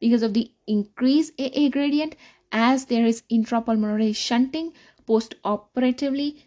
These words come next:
because of the residual anesthetic effect or something like that. So you will see linear opacification at the base of the lung. This linear opacification at the base of the lung suggests the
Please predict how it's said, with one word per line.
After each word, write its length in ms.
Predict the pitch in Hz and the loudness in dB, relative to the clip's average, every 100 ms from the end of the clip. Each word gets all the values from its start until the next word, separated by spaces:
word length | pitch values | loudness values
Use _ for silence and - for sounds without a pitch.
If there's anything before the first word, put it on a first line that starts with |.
| _ | _
because 380 | 233 233 220 220 | -8 -2 -2 -2
of 260 | - 208 - | -8 -8 -6
the 120 | 202 | -2
residual 460 | 226 226 233 220 - | 0 2 2 2 0
anesthetic 720 | 214 226 226 - 233 285 269 | -2 -2 -2 -4 -4 -4 -8
effect 380 | 277 285 294 294 _ _ - | -8 -6 -6 -8 _ _ 0
or 220 | 226 226 | 4 4
something 400 | - 208 220 214 | 0 -6 -4 -4
like 240 | 208 190 | -4 -6
that. 280 | 202 202 294 - _ _ _ _ | -6 -4 -4 -8 _ _ _ _
So 440 | - 226 226 247 - _ | -2 0 2 0 -6 _
you 140 | - | -6
will 80 | 202 | -6
see 180 | 208 226 | -2 -4
linear 420 | 196 220 226 277 | 0 2 4 2
opacification 840 | 269 277 262 262 254 277 277 294 262 | -2 -4 -6 -6 -6 -6 -6 -6 -6
at 180 | 226 - | -6 -6
the 140 | 190 - | -12 -2
base 240 | 202 269 | 0 0
of 120 | 269 262 | -2 -6
the 80 | |
lung. 300 | 262 262 277 285 - _ _ | -2 -2 -2 -10 -20 _ _
This 260 | - 349 - | -4 -4 -2
linear 260 | 262 277 277 | 0 0 -2
opacification 1000 | 240 240 247 254 247 220 226 247 254 | -2 0 0 -2 -4 -4 -2 0 2
at 140 | 247 240 | 0 0
the 60 | |
base 360 | 208 - 226 240 | -8 -4 -4 -2
of 200 | 220 - | -6 -4
the 100 | 208 | -2
lung 300 | 208 208 240 | 0 2 0
suggests 680 | 240 - 214 - 226 226 - | -2 -8 -10 -2 -2 -2 -4
the 200 | 233 226 | -2 -2